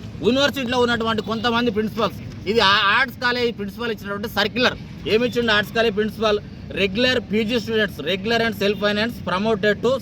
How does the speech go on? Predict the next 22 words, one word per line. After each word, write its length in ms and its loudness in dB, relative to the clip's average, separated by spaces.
second 240 0
year." 200 2
అంటే 400 -2
ఇక్కడ 220 2
ఉస్మానియా 540 2
యూనివర్సిటీలో 680 0
పీజీ 200 0
చదువుతున్నటువంటి 680 2
మొదటి, 420 0
మా 140 2
ఫస్ట్ 180 -4
ఇయర్ 160 2
విద్యార్థులు 680 0
సెకండ్ 440 0
ఇయర్లో 440 0
ప్రమోట్ 380 2
కావాలంటే 440 2
ఖచ్చితంగా 520 -4
మీరు 400 0
ట్యూషన్ 420 0
ఫీజు 280 0
కట్టాలి, 340 2